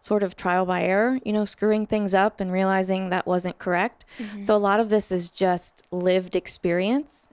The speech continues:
Speaker 1: And we hope that no one really, you know, steps into it too much, that they're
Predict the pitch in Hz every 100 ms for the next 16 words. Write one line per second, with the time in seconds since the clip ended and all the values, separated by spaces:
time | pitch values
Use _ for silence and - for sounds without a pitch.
0 | - 208 208 185 190 196 - 202 180 180
1 | 180 180 180 175 170 170 - - - -
2 | - _ _ _ _ 196 175 156 170 190
3 | - - 175 - 185 185 185 165 - -
4 | 233 247 277 285 - - - 196 185 196
5 | 185